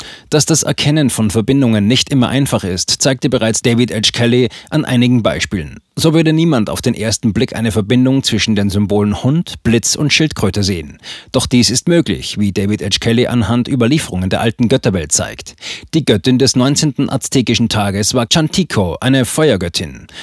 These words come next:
Sie wurde von den anderen Göttern eines Tages in einen Hund verwandelt. Darstellungen von Hund und Schildkröte sind zudem in Asien und Mittelamerika häufig zu finden. Das Konzept des Blitzhundes findet sich in Asien in allen Gebieten mit buddhistischem Einfluss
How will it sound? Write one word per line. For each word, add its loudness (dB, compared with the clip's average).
Sie 2
wurde 2
von 0
den 0
anderen 2
Göttern 2
eines 0
Tages -2
in -2
einen 0
Hund 2
verwandelt. -6
Darstellungen 2
von 0
Hund 2
und 2
Schildkröte -2
sind 2
zudem 2
in -2
Asien 0
und -2
Mittelamerika 0
häufig 0
zu 0
finden. 0
Das -2
Konzept 0
des 0
Blitzhundes -2
findet 0
sich -2
in 0
Asien 0
in -6
allen 2
Gebieten 0
mit 0
buddhistischem 0
Einfluss 0